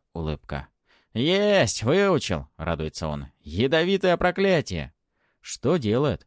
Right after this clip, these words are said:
спрашиваю я. «Создает проклятую область в виде облака и отравляет всех, кто в него попадает. Также снижает регенерацию». «Давай, показывай», — предлагает Ян.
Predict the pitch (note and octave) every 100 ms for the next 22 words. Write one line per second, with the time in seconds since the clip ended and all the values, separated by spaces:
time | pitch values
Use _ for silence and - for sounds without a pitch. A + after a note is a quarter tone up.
0 | _ - - E2+ - E2+ E2+ D2 C#2+ _
1 | - C#3+ E3+ E3 F3+ G#3 - - E3+ F3
2 | F3 F3 C3+ G#2+ A2+ - G2+ G#2+ A2 G#2
3 | G2 G2+ G2+ F#2 - F3+ F3+ A2+ G#2+ B2
4 | G#2 - - F3 - - F3 D3 A2+ B2+
5 | C3 F2+ D2 D2+ G2+ G2+ - _ - -
6 | _ F3 G3 C#3 F#2+ F2+ F#2+ E3 D3 D#2
7 | C#2+ D#2+ F#2+ B2 - A#2+ G#2+ _ _ _
8 | _ _ F#2+ B2+ D#3+ G3 E3+ F2 D#2 F2+
9 | D3 D3 G2 C#2 - - - D#2 F2 G2
10 | F2 - F#2+ D2